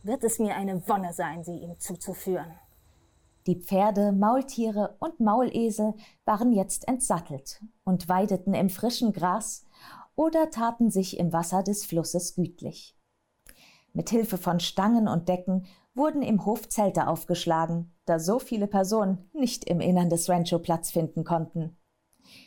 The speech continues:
Speaker 2: Dann entwickelten die Frauen eine rege Tätigkeit.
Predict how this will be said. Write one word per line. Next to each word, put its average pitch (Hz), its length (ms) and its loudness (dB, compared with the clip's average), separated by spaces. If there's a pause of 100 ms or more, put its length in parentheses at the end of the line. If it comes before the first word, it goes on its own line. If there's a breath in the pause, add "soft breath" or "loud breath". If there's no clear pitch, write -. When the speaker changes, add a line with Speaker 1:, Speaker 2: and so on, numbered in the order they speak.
(440 soft breath)
Speaker 2:
Dann 302 260 -2
entwickelten 214 640 0
die 175 120 2
Frauen 190 480 0
eine 156 380 0
rege 180 320 2
Tätigkeit. - 840 -4